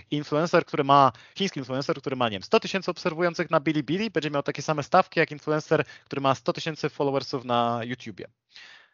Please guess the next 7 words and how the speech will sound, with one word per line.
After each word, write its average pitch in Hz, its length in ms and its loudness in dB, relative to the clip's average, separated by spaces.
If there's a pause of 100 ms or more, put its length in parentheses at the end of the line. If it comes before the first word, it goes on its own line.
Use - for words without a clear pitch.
(340)
Em, 131 580 4 (320)
tutaj 190 360 -2
też - 520 -2
można 147 300 -4
powiedzieć, 135 380 -4
to 190 160 2
zależy, 117 460 2